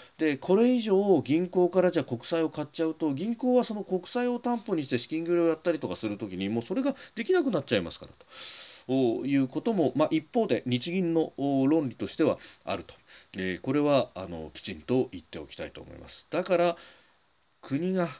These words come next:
この経済対策をきちんと行って、そして、えー、国債を発行し、ね、市中に国債を流すということをした上でですね、えー、あの、きちんとした経済対策、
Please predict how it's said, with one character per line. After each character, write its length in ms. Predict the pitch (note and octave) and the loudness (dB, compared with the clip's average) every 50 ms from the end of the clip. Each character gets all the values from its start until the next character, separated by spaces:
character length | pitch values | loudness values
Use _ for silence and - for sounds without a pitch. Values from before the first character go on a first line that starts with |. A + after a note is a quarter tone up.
| _ _ _ _ _ _ _ _ | _ _ _ _ _ _ _ _
こ 120 | - - C3 | -6 -2 0
の 100 | C3 B2 | 0 0
経 200 | B2+ D3+ D#3+ D#3+ | 0 2 2 2
済 180 | D#3+ F3 E3+ | 2 2 2
対 120 | F3 F3 E3 | 2 0 0
策 180 | - C#3+ - | 0 -2 -4
を 60 | F#2+ F2+ | -6 -6
き 80 | - | -8
ち 140 | - - E3 | -8 -8 -8
ん 60 | D3 | -6
と 120 | - B2+ A2 | -6 -6 -4
行 120 | A2 C3 | -4 -4
っ 120 | C3 C3+ | -4 -4
て、 260 | C3 - - C3 B2 A#2+ - _ _ - | -6 -8 -8 -10 -10 -10 -12 _ _ -10
そ 140 | - D#3+ | -6 -6
し 80 | D#3 - | -6 -4
て、 180 | - G3+ F#3+ G3 - - - - | -2 -4 -4 -4 -6 -20 -8 -2
え 440 | A#2 B2+ C3 B2+ A#2+ A2+ A2 G#2+ G2+ | 2 4 6 6 6 4 4 2 0
ー、 60 | G2 | -2
国 160 | - A2+ G#2+ | -4 -6 -6
債 220 | - - C3 A2+ G#2+ | -2 0 0 0 0
を 40 | |
発 200 | F#2+ - A#2+ A#2+ - | 0 -4 -6 -8 -6
行 160 | - C#3+ C3+ | -4 -2 -2
し、 260 | B2+ - - G2+ F#2 - _ _ _ - | -2 -2 -4 -6 -6 -8 _ _ _ -12
ね、 140 | D3 D3 - - - | -10 -10 -12 -14 -14
市 120 | - - - | -10 -6 -2
中 160 | - D3+ A#2 | 0 0 0
に 80 | F#2 | -2
国 160 | - - G2 - | -4 -8 -6 -2
債 140 | - B2 | 0 0
を 80 | G2+ F2+ | 0 0
流 60 | F2+ F2+ E2+ - | 0 -2 -4 -6
す 180 | - - - _ _ - - - - _ - | -10 -12 -18 _ _ -20 -20 -20 -20 _ -2
と 180 | F#3+ F#3+ F#3 - - - _ _ _ | -2 -2 -2 -2 -8 -20 _ _ _
い 80 | C#3 D3+ | -6 -4
う 100 | E3+ F3 | -4 -2
こ 140 | - F3+ E3+ | 0 -2 -2
と 140 | F3 F3+ D#3 | 0 2 0
を 200 | A#2+ F#2 - - _ | 0 0 -4 -10 _
し 140 | - - - | -12 -10 -10
た 120 | - F#3 | -8 -6
上 200 | G#3 A#3 B3 B3+ | -2 0 2 2
で 120 | A#3+ G#3+ C#3 | 2 2 -2
で 80 | G2 | -8
す 120 | E2 - - | -10 -12 -14
ね、 120 | D2 D2 - - - - - - | -18 -20 -20 -20 -20 -20 -14 -8
え 180 | F#2+ F#2+ - - - - - - - - | -8 -6 -6 -8 -12 -18 -20 -20 -16 -10
ー、 80 | F2 E2+ | -10 -8
あ 40 | F2 | -8
の、 200 | F2 D#2+ D#2+ - _ _ _ _ _ _ _ _ _ _ _ _ _ _ _ _ _ _ _ _ _ _ _ _ _ _ _ _ _ _ _ _ _ _ _ _ _ _ - _ | -8 -10 -12 -14 _ _ _ _ _ _ _ _ _ _ _ _ _ _ _ _ _ _ _ _ _ _ _ _ _ _ _ _ _ _ _ _ _ _ _ _ _ _ -18 _
き 100 | - - | -10 -6
ち 120 | - A2+ | -4 -4
ん 60 | G2 - | -6 -6
と 100 | - F2 | -6 -6
し 80 | - | -4
た 140 | - D3 C3+ | -2 -2 -2
経 160 | - A#2+ G#2+ | 0 -2 -2
済 180 | G2+ G#2 F#2+ F2 | 0 0 -2 -2
対 160 | - F2 D#2+ | -4 -6 -8
策、 300 | - E2 D2 - E2+ - | -8 -10 -12 -12 -14 -16